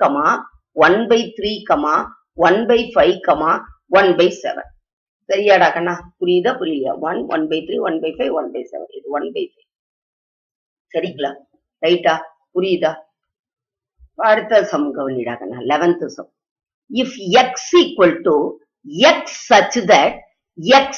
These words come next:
is a prime number which is less than fifteen. இது என்ன ஃபார்ம்?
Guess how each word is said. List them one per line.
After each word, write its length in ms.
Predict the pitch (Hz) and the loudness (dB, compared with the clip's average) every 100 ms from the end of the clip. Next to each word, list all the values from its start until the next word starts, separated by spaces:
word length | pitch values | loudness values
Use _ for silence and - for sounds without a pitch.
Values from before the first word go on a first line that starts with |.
| - 359 | 2 2
is 120 | 208 330 | 6 4
a 20 | 330 - - | 2 -8 2
prime 480 | 277 302 349 381 359 294 | 8 8 10 8 8 6
number 440 | 175 170 160 120 156 254 - _ _ - | 4 4 2 4 2 2 -2 _ _ -2
which 160 | 294 381 | 0 2
is 100 | 320 - 220 | 2 0 2
less 160 | 220 233 180 - | 4 4 2 6
than 160 | 320 311 - | 6 6 2
fifteen. 560 | 202 - - 165 165 131 92 - | -8 -8 -4 -2 0 -2 -6 -2
இது 100 | 175 190 | 2 4
என்ன 140 | 294 320 | 4 4
ஃபார்ம்? 200 | 202 151 | 4 0